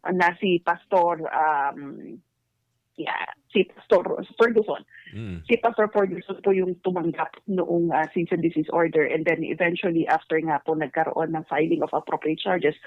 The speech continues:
Speaker 1: nagsagawa rin ng warrantless arrest at nahuli nga po itong si, si Pastor.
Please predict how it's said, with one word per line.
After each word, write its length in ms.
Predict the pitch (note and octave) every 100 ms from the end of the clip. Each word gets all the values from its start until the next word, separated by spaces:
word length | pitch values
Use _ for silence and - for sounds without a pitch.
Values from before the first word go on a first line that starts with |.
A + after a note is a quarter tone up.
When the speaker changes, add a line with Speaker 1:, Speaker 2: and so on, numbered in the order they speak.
| - - -
Speaker 1:
nagsagawa 500 | F3 G#3 F3 E3+ E3 E3
rin 80 | E3
ng 100 | D#3
warrantless 540 | D#3 D3+ E3 D#3 D#3+
arrest 320 | - D3+ D#3+ - - -
at 140 | -
nahuli 480 | G3 G#3 F#3 F3+ E3+
nga 160 | D#3 -
po 160 | -
itong 320 | C#3+ - C3+ D#3
si, 220 | D3 C#3+ - - - -
si 140 | -
Pastor. 480 | - - - C#3+ C3